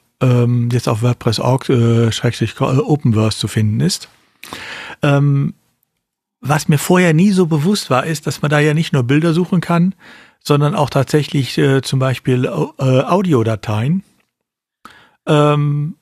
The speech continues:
und das sogar ziemlich umfangreich. Also inzwischen, äh, fasst der Openverse Audiokatalog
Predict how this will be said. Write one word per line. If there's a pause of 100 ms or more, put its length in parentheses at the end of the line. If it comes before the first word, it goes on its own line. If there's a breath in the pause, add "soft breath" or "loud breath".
(100)
und (1500)
das
sogar
ziemlich
umfangreich.
Also
inzwischen,
äh,
fasst
der
Openverse
Audiokatalog